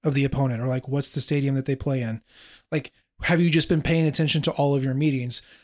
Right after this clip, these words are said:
Like, name the coach, name the quarterback, name that sort of stuff. But it was also,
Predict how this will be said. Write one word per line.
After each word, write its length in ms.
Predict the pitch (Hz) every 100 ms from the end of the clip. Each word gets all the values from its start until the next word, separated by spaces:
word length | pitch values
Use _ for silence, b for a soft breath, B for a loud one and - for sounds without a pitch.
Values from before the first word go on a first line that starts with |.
| b _
Like, 200 | 127 -
name 200 | 170 170
the 80 | 156
coach, 320 | 165 156 147
name 140 | 151
the 60 | 147
quarterback, 420 | - 151 143 135
name 160 | 139 139
that 140 | 143
sort 160 | - 135
of 80 | 127
stuff. 240 | 135 123
But 100 | 156
it 40 |
was 120 | 165 156
also, 540 | 185 - 151 139 139